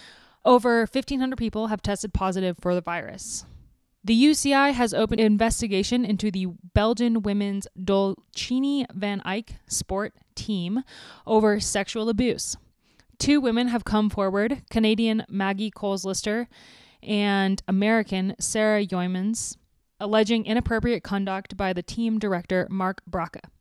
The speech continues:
The allegations surfaced on Saturday, and the U C I has confirmed. Apparently, Braca told Youmans to send her a photo of herself in panties and bra, and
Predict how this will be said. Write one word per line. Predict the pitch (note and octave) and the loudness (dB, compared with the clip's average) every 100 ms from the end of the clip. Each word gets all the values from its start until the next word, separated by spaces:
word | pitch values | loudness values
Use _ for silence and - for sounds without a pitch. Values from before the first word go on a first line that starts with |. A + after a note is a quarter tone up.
| _ | _
The | G3+ A3+ | -2 2
allegations | G#3+ C4 B3 C4 B3+ B3+ A#3+ - | 2 2 0 -2 0 0 -2 -6
surfaced | - A3+ G3+ G#3+ G#3+ - - | -6 -4 -2 -2 -4 -10 -4
on | G3+ G3 F#3+ | 0 2 0
Saturday, | - - G3 G3+ F3+ G3+ C4+ | -4 -6 -4 -4 -6 -8 -8
and | - G#3 | 0 2
the | G#3 | 4
U | A3 | 2
C | - A3 | 0 0
I | G#3 | -2
has | - G3 G3 | -2 -4 -4
confirmed. | - G3+ F#3 G3 F3 E3 E3+ - - - - _ - | -4 -6 -4 -6 -6 -8 -10 -16 -20 -20 -20 _ -6
Apparently, | G#3+ A#3+ C4+ G3+ G#3 G3+ G#3 - - _ | 0 0 0 -2 -2 -4 -8 -14 -20 _
Braca | G3 G#3 G#3 A#3 A3 - | 2 2 4 2 0 0
told | - G3+ G3 G3 F#3 - _ - | -2 2 2 0 -6 -14 _ 0
Youmans | A3 G#3+ F#3+ G#3 - | 2 2 0 -4 -2
to | G#3 | -2
send | - G3 G3 | 0 -2 0
her | F#3+ | 0
a | F#3 | -2
photo | F#3 F#3+ G3+ | 0 0 0
of | G#3 F#3+ | -4 -8
herself | G3 - F3+ F#3+ | -8 -4 -4 -4
in | - F#3 | -6 -8
panties | F3+ - F3+ A3+ | -6 -8 -8 -6
and | A3+ G#3 | -4 -2
bra, | E3+ F#3+ - _ _ _ _ _ - _ | 0 -2 -6 _ _ _ _ _ -20 _
and | G#3+ G#3+ G#3 G3+ | 0 2 4 2